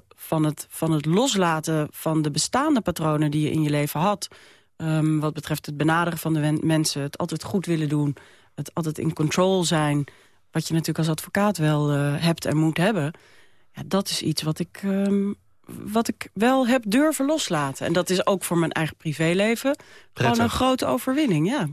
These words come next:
Speaker 2: Maar dat is dus twenty-four seven, i-, iedere dag, eh, v-, van
Speaker 1: Iedere
Speaker 2: de
Speaker 1: dag
Speaker 2: week,
Speaker 1: leer ik
Speaker 2: i-,
Speaker 1: weer,
Speaker 2: i-,
Speaker 1: ja.
Speaker 2: ieder uur. Dus je bent
Speaker 1: Ja.
Speaker 2: continu clown.
Speaker 1: Nou, ik ben in ieder geval ko-, wel heel veel daar ook mee bezig. En dat is niet zozeer,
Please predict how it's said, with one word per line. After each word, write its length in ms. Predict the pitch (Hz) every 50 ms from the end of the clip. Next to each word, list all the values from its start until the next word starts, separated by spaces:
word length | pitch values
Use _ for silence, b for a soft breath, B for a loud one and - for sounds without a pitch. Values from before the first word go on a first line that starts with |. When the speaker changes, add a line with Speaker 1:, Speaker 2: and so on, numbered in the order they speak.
| - _ -
Speaker 2:
Maar 100 | - 117
dat 160 | 113 120 -
is 140 | 127 117 -
dus 340 | - 127 113 - - - - - _ _ _
twenty-four 500 | - - 131 120 110 123 117 - 127 113
seven, 440 | - - 139 117 104 104 98 90 98 - -
i-, 80 | - -
iedere 280 | - - 120 117 123
dag, 340 | 117 123 120 110 - - -
eh, 60 | - - 123
v-, 40 | -
van 120 | - - _ - - 330
Speaker 1:
Iedere 40 | 330
Speaker 2:
de 60 | -
Speaker 1:
dag 100 | 220 208 -
Speaker 2:
week, 20 | -
Speaker 1:
leer 220 | 202 233 277 285
ik 80 | 277 -
Speaker 2:
i-, 40 | -
Speaker 1:
weer, 220 | 233 214 202 -
Speaker 2:
i-, 40 | -
Speaker 1:
ja. 240 | - - - - -
Speaker 2:
ieder 300 | 147 147 143 143 147 151
uur. 340 | 165 165 147 135 123 117
Dus 180 | 110 131 127 -
je 80 | 143 127
bent 180 | 135 127 123 185 - -
Speaker 1:
Ja. 100 | - - - - - - - - - _ _ _ _
Speaker 2:
continu 420 | - - 160 151 120 135 151 165 147
clown. 440 | - 131 113 98 92 98 98 107 B B B B B B B B B B B B B B
Speaker 1:
Nou, 140 | 247 262
ik 60 | 269 302
ben 80 | 294
in 60 | 294 311
ieder 80 | 330
geval 180 | 294 - 311 302
ko-, 180 | - - - 262
wel 280 | 302 330 339 339 330
heel 360 | - 277 311 339 370 359 359
veel 320 | 330 - 320 311 302 311 302 B B B B B B
daar 160 | - 262 -
ook 120 | - 294
mee 180 | 254 269 262 247
bezig. 460 | 214 302 330 330 277 - 190 170 -
En 160 | - 254 262
dat 140 | 254 254 -
is 80 | 247 -
niet 180 | 277 285 -
zozeer, 340 | - 262 240 262 247 233 220